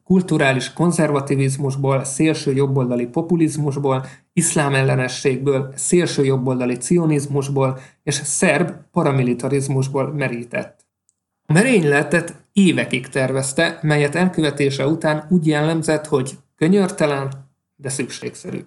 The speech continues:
A délután tizenöt óra körüli robbantás után két órával ért a szigetre, rendőr egyenruhában, ahol azt mondta, hogy a terrorcselekmény miatt biztosítania kell a szigetet.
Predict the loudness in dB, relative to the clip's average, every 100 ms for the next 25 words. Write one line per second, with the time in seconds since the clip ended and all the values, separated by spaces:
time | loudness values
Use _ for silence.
0 | _ _ _ 0 2 4 2 0 0 0
1 | 2 0 2 0 0 0 0 2 2 0
2 | 0 -2 -2 -4 -4 -4 -4 -4 0 0
3 | 2 0 2 2 0 -2 -4 -6 -8 -4
4 | 0 0 0 -2 -4 -10 _ _ 0 4
5 | 4 4 2 2 2 2 0 0 -2 -4
6 | -6 0 2 2 0 -4 -4 -2 -2 0
7 | -2 -4 -2 -2 -2 -4 -4 -4 -4 -6
8 | -2 0 0 -4 -14 _ -10 -6 -6 -4
9 | -6 -4 -4 -4 -2 -2 -2 -4 -6 -8
10 | -10 -12 -12